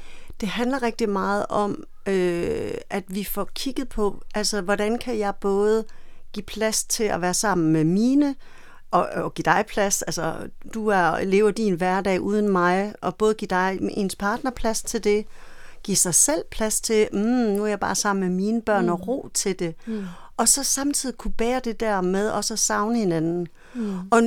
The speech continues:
Speaker 1: det er jo nogle <laughs> gange sådan med, i parforholdet og mellem mennesker, at det er ikke altid, vi har de samme, øh, behov på samme tid og sted.
Speaker 2: Nej.
Speaker 1: Så det vil sige, at, øh, lad os sige, vi har, øh,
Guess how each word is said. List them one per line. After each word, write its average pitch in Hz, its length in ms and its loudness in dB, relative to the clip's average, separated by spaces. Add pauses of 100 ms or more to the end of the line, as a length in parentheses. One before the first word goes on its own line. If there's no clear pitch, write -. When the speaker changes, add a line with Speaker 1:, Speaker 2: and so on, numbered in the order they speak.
(400)
Speaker 1:
det 233 140 6
er 247 140 6
jo 285 60 2
nogle 226 240 2
<laughs> 196 60 2
gange 240 180 6
sådan 226 360 6
med, 196 280 4
i 196 120 -2
parforholdet 175 840 0
og 196 100 0
mellem 196 240 2
mennesker, 180 600 0
at 185 220 -4 (480)
det 240 100 6
er 208 60 0
ikke - 280 -4
altid, - 500 -2
vi 185 100 -4
har 185 220 -4
de 180 100 -8
samme, 185 360 -2 (300)
øh, 170 200 2
behov 185 300 2
på - 100 6
samme 170 280 4
tid 180 140 -2
og 151 40 -2
sted. - 200 -4 (600)
Speaker 2:
Nej. 202 180 -4 (140)
Speaker 1:
Så - 160 2
det 226 160 2
vil 240 120 2
sige, 214 580 0
at, 180 180 0
øh, 175 500 2
lad 185 100 0
os 185 80 -4
sige, 196 240 -4
vi 196 60 -2
har, 165 300 2
øh, 156 280 0